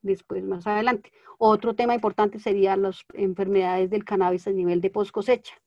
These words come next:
porque muchos de los problemas que, digamos, se presentan a nivel de post cosecha no se ven en campo. Eso es otra, otra, otros patógenos que, digamos, están, sería interesante tratar. Entonces, hasta el momento, pues,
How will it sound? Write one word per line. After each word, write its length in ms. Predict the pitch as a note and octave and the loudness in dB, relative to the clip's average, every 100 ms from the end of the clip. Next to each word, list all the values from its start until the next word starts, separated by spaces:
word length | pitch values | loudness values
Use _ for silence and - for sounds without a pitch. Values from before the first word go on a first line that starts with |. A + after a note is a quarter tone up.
| _ _ _ _ | _ _ _ _
porque 300 | G#3 G3+ G#3 | -8 -2 0
muchos 400 | G3 A3 G#3 B3 | 2 -2 -4 -4
de 80 | A#3 | -4
los 120 | A3+ | -6
problemas 380 | - G3 G3 G3+ | -6 -4 -4 -6
que, 160 | - G3 | -2 0
digamos, 420 | F3+ F3 F3+ F#3+ | 0 -2 -6 -6
se 140 | G#3 | -8
presentan 480 | - F#3+ F#3+ G#3 A3 | -6 -6 -2 -4 -2
a 40 | |
nivel 200 | G#3 F3+ | -2 -2
de 80 | F#3 | -2
post 160 | G#3 G#3+ | -6 -8
cosecha 400 | G3+ A#3+ A#3 - | -2 -2 -4 -6
no 200 | G#3+ G#3+ | -2 -2
se 140 | G#3 G#3+ | 0 2
ven 160 | G#3 | 4
en 80 | G#3 | 2
campo. 420 | G#3 G#3+ F3+ - _ _ _ _ _ - | 2 0 0 -12 _ _ _ _ _ -6
Eso 220 | G3+ F#3+ | -6 -4
es 80 | F#3 | -8
otra, 460 | G#3 _ - G#3+ G#3 G#3 _ _ | -8 _ -12 -6 -6 -6 _ _
otra, 380 | G#3+ G3+ G3+ G3+ G3 _ _ _ _ _ _ - | -4 -4 -4 -10 -10 _ _ _ _ _ _ -6
otros 300 | G3+ A3 G#3+ | -4 -4 -6
patógenos 500 | G#3 F#3+ G3+ G#3 - | -2 -2 0 -4 -2
que, 120 | G3 | -2
digamos, 340 | F3 D#3+ F3+ | 0 -4 -6
están, 480 | G#3 G3+ F3+ E3 F3 _ _ _ _ _ _ _ | -8 -6 -4 -4 -6 _ _ _ _ _ _ _
sería 280 | - G3 F3 | 0 4 4
interesante 640 | F3+ G#3+ G#3 F3+ E3+ F#3+ | 2 0 0 -2 -2 -4
tratar. 420 | F#3+ F#3 - - _ _ _ | -6 -8 -8 -12 _ _ _
Entonces, 320 | - A3+ B3 | 2 2 4
hasta 260 | A#3 A#3 A3 | 2 2 0
el 80 | |
momento, 440 | G#3 F#3+ F#3+ F3+ G#3+ | 2 4 4 2 -10
pues, 200 | A3 G#3+ | -10 -12